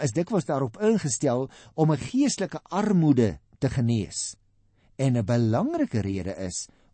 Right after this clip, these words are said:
omdat ons huisgesinne nie funksioneer soos hulle behoort te funksioneer nie. So as jy jonk is en jy het nog kinders in die huis, dan is hierdie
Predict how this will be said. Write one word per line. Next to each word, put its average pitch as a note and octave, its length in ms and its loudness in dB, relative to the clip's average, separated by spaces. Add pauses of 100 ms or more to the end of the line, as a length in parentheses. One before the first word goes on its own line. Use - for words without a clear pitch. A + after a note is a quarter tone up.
omdat C3 380 2
ons A2+ 200 -4
huisgesinne A#2 1000 0 (440)
nie F3 360 6
funksioneer A#2+ 800 -2
soos - 200 -10
hulle G#2 140 -4
behoort F#2+ 320 -8
te G2+ 60 -8
funksioneer G2 540 -10
nie. - 120 -20 (680)
So C#3 160 0
as C#3 120 2
jy D#3+ 200 4
jonk D3+ 360 2
is G2+ 240 -8
en A#2 100 -4
jy A#2 120 -4
het A#2 60 -8
nog A2 180 -8
kinders A3 340 -4
in A2+ 100 -6
die F2+ 80 -6
huis, D#2+ 340 -12 (840)
dan A#2+ 460 -4
is A#2+ 120 -6
hierdie D3+ 380 0